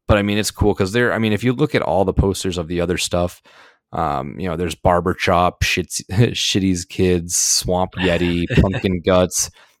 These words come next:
Speaker 1: Cult of the Beast Baby, Amazon Cannibals from Planet Hell.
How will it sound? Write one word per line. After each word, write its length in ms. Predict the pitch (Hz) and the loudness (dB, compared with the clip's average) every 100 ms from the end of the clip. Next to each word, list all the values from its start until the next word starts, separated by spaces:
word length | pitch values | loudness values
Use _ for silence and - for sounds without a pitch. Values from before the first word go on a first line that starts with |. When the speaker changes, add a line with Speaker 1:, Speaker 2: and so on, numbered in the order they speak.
| _ | _
Speaker 1:
Cult 260 | - 113 107 | 0 2 2
of 80 | 101 | 0
the 80 | |
Beast 320 | 87 101 95 - | 2 2 2 2
Baby, 560 | 95 92 92 90 90 - _ _ - | 0 2 0 -2 -4 -8 _ _ -10
Amazon 380 | 95 101 95 92 | -4 -2 0 -2
Cannibals 560 | - 104 98 92 95 - | -2 -4 -2 0 -2 -2
from 140 | 87 | -8
Planet 380 | 82 95 92 82 | -6 -4 -4 -6
Hell. 500 | - 90 90 87 - | -2 2 2 2 -2